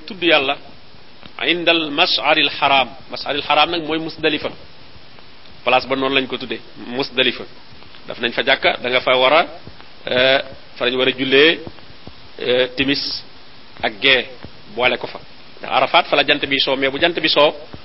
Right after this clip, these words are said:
euh, duñ fa jullee timis. Dañ fay jóge rek daal di ñëw, euh, fii muy wax Mash'aril haram bi, te mooy Musdalifa,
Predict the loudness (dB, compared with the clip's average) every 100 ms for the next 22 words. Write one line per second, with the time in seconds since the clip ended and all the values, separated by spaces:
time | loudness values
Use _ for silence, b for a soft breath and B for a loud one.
0 | -18 -14 -4 0 0 0 -2 -2 0 0
1 | 0 0 -2 -4 -8 -16 -16 -18 -16 -12
2 | -2 0 2 4 4 2 0 0 2 0
3 | 0 -2 -8 -16 -16 -10 -6 -2 2 4
4 | 4 2 0 2 0 2 4 4 4 0
5 | -2 -8 -14 -16 -14 -6 -2 0 -2 0
6 | 0 2 -2